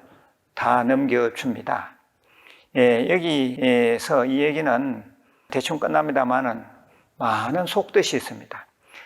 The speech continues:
예, 간략하게 쉽게 말씀드리겠습니다. 부처님 말씀은 크게 다섯 가지로 분류할 수 있습니다. 법문을 설한 시기에 따른 분류이다, 이렇게 말하는 사람도 있지만은,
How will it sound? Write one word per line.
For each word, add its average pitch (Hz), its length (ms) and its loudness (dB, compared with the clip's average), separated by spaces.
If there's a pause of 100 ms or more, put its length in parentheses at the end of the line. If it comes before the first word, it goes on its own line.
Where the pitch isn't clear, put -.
(200)
예, 123 100 4
간략하게 135 840 2
쉽게 214 560 0
말씀드리겠습니다. 127 1000 -4 (560)
부처님 175 880 -2
말씀은 127 640 0
크게 202 460 0 (560)
다섯 240 300 0
가지로 196 360 2
분류할 135 380 0
수 - 120 -6
있습니다. - 560 -10 (1080)
법문을 180 560 2
설한 160 340 0
시기에 196 480 2
따른 139 500 -2 (100)
분류이다, 131 760 0 (140)
이렇게 165 260 0
말하는 131 460 2
사람도 131 280 -2
있지만은, 123 600 -4